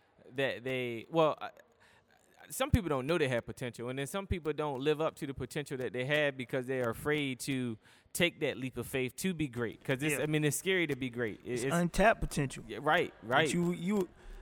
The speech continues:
Speaker 2: that potential is so untapped 'cause you're not doing anything with it. You know what I'm saying?
Speaker 1: Right. I just actually just started doing a little bit of graphic designing, and that's what actually, th-, that's the first thing that, that, that I thought of, 'cause, I mean, I, I can draw a little bit, and I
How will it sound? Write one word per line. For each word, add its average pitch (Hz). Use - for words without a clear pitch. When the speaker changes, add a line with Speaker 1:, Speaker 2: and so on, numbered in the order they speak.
Speaker 2:
that 185
potential 185
is 160
so 190
untapped 185
'cause 151
you're 147
not 170
doing 220
anything 123
with 123
it. 127
You 175
know 156
what 160
I'm 156
saying? 151
Speaker 1:
Right. 139
I 151
just 180
actually 160
just 156
started 147
doing 147
a 143
little 143
bit 139
of 131
graphic 139
designing, 139
and 127
that's 143
what 135
actually, 135
th-, 98
that's 143
the 139
first 147
thing 139
that, 123
that, 117
that 113
I 113
thought 160
of, 123
'cause, 131
I 135
mean, 135
I, 139
I 135
can 131
draw 135
a 135
little 127
bit, 127
and 117
I 120